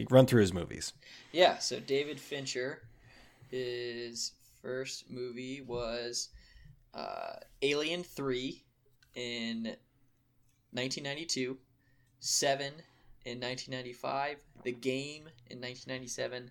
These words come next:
Speaker 2: Fight Club in nineteen ninety-nine, Panic Room two thousand two, Zodiac two thousand seven, The Curious Case of Benjamin Button in two thousand eight, The Social Network two thousand ten, Girl with the Dragon Tattoo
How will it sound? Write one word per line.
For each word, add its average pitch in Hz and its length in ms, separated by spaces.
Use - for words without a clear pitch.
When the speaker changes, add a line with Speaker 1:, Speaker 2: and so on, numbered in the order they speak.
Speaker 2:
Fight - 460
Club 127 400
in 120 260
nineteen 120 300
ninety-nine, 117 800
Panic 131 360
Room 123 220
two 127 160
thousand 117 340
two, 131 380
Zodiac 135 540
two 135 160
thousand 127 300
seven, 143 440
The - 80
Curious 151 460
Case 143 280
of 123 140
Benjamin 135 380
Button 131 280
in 127 120
two 135 160
thousand 131 340
eight, 120 320
The - 60
Social 139 380
Network 135 460
two 131 120
thousand 123 380
ten, 147 360
Girl 139 220
with 135 100
the 131 60
Dragon 131 340
Tattoo 135 720